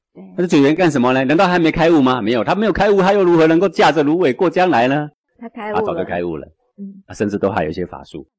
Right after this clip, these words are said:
Speaker 1: 是。
Speaker 2: 但是呢，他的性命还没了。
Speaker 1: 是。
Speaker 2: 他在静坐九年的工程里面呢，就是在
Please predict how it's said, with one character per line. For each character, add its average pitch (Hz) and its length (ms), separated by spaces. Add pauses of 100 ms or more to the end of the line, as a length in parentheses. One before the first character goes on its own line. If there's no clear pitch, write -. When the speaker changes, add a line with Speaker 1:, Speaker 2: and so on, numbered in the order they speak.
(140)
Speaker 1:
是。 - 200 (320)
Speaker 2:
但 110 120
是 101 140
呢， 82 240
他 87 100
的 87 120
性 95 180
命 87 180
还 69 140
没 71 160
了。 - 120 (680)
Speaker 1:
是。 185 300
Speaker 2:
他 - 120
在 98 100
静 107 160
坐 101 160
九 69 220
年 71 180
的 78 100
工 90 180
程 71 260
里 71 140
面 73 240
呢， 73 160
就 82 80
是 82 120
在 85 140